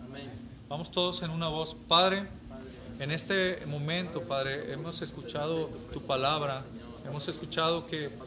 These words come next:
Speaker 2: tú nos quieres con un mismo espíritu, Padre, un espíritu que...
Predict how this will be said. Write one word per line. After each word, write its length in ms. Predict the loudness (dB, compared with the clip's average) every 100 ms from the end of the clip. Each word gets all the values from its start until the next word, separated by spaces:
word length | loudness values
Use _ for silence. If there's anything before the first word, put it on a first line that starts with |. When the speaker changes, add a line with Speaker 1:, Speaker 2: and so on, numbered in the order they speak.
| -8
Speaker 2:
tú 100 | -2
nos 180 | -2 -2
quieres 560 | 4 4 6 2 -2 -6 -2
con 160 | -2
un 240 | 0 0 0
mismo 320 | 0 0 -2
espíritu, 640 | -2 0 2 2 -2 -6
Padre, 320 | -6 -6 -6 -10 -10 -14 -14 -8
un 100 | -6
espíritu 500 | -4 -2 -2 -2 -6
que... 360 | -2 -2 -2